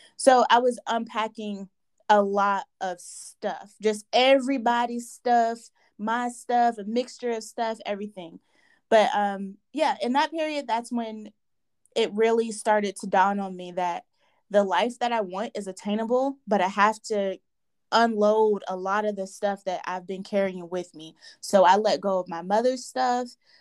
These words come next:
I let go of guilt about, you know, certain things in my life.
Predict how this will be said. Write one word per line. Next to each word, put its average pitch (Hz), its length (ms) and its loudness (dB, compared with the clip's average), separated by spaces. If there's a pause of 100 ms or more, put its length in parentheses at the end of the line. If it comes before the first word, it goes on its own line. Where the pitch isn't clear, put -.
(120)
I 202 120 2
let 196 280 -2
go 190 320 -2
of 180 280 -6 (300)
guilt 240 380 2
about, 202 480 -2
you 233 120 -6
know, 196 180 -2
certain 208 360 -4
things 214 260 -2
in 196 60 -8
my 170 120 -10
life. 214 400 4